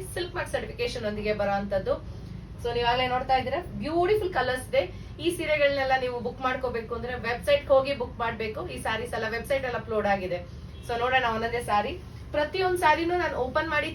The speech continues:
ತೋರಿಸ್ತಾ ಹೋಗ್ತೀನಿ ನಿಮ್ಗೆ. So, in detail ನೋಡಿ, ನೋಡಿ ಬುಕ್ ಮಾಡ್ಕೊಳ್ಳಿ. ಫಸ್ಟ್ ಸ್ಯಾರಿ ಡಾರ್ಕ್ ಗ್ರೀನ್ ಕಲರ್, ಮೇಲೆ ಚಿಕ್ಕ ಬಾರ್ಡರ್ ಬರುತ್ತೆ, ಕೆಳಗೆ ದೊಡ್ಡ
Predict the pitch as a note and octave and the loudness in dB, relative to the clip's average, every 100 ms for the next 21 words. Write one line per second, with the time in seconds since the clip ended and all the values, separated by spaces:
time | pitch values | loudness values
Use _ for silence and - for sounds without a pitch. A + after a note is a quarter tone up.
0 | B3 B3 - C4+ C4 A3 B3 A#3 A3+ A3+ | 2 0 0 0 0 -2 -6 -6 -6 -4
1 | D#4+ - - - - A3 G#3 G3 F#3+ - | -4 -6 -14 -14 -6 -4 -2 -4 -8 -8
2 | D4 F4 D4 C#4 C#4+ C4 A#3+ B3 F4+ - | -4 -4 2 4 4 2 0 0 -4 -2
3 | A#3+ A#3+ - - - A3 F#3 D#3 D#3+ D#3+ | 0 0 -4 -8 -8 -2 -2 -2 -6 -8
4 | - - - - - - E4 F4+ F4+ C#4 | -12 -14 -14 -14 -12 -2 2 2 0 2
5 | C4 D4+ F#4+ - - - A#3 A#3+ C4+ - | 4 2 -6 -10 -12 0 4 6 4 -6
6 | G#3 A3+ C4+ D#4+ B3+ B3 E4+ - - - | -8 -6 -6 -2 0 2 2 0 -12 -12
7 | - A#3 A#3 A3 - - C#4 B3+ A#3 A#3 | -4 -2 -2 -6 -6 4 4 4 0 -4
8 | E4+ - A#3+ A3+ G#3+ A3 | -4 -4 -2 0 0 -2